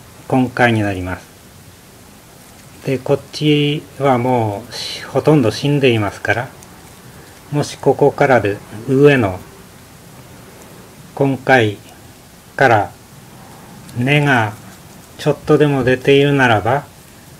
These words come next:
ここで切り離して、そして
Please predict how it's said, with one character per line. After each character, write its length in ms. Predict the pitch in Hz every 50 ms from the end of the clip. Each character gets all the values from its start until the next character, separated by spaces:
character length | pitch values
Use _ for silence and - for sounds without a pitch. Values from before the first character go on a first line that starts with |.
| - - - - - - - - - - - - -
こ 120 | - 143 135
こ 220 | - - 151 147
で 200 | 127 135 123 120 117 -
切 180 | - - 147
り 100 | 131 143
離 280 | 107 120 135 135 143 143
し 140 | - - -
て、 220 | - 98 90 90 - - - - - - - - - - - - - - - - - - - -
そ 100 | - 170
し 60 | -
て 160 | - - 139